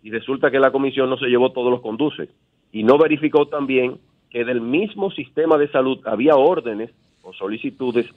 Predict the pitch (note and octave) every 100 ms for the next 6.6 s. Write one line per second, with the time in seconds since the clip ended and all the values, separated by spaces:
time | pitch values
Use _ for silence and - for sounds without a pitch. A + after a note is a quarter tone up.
0 | _ _ - B2+ B2+ B2+ - G#2+ A2+ D#3
1 | F#3+ F3 C3 - F3 - A2 - F#2+ A2+
2 | C#3+ B2 G2 G#2+ A#2 G2+ - D#3 B2+ F#2+
3 | _ _ _ G#2 A2 - A2 C3+ D3 C#3
4 | D3 E3+ D3 G#2 A#2+ A#2+ A2+ G2+ - F2
5 | - _ _ _ - A#2 C#3+ C3+ C3 B2
6 | A#2 A2 G2 F2 C#2 -